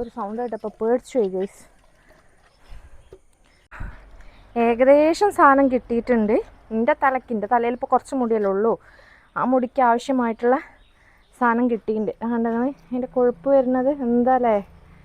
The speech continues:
നല്ല കട്ടിയായിട്ട്. അപ്പോൾ അത് തേച്ചിട്ട്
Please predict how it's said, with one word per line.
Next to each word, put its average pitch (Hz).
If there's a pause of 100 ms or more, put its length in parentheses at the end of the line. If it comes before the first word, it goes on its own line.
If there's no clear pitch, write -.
(360)
നല്ല 240 (720)
കട്ടിയായിട്ട്. 240 (1040)
അപ്പോൾ 233
അത് 240 (160)
തേച്ചിട്ട് 254